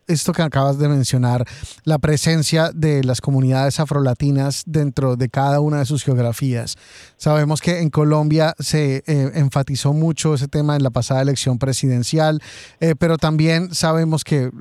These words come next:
eh, es un tema que en República Dominicana, que en Cuba,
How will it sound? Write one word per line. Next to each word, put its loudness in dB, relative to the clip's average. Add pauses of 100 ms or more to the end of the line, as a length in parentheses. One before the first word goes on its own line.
(100)
eh, -4
es 0
un 0
tema 0 (160)
que -6
en 0
República 0
Dominicana, 0
que -6
en -2
Cuba, 0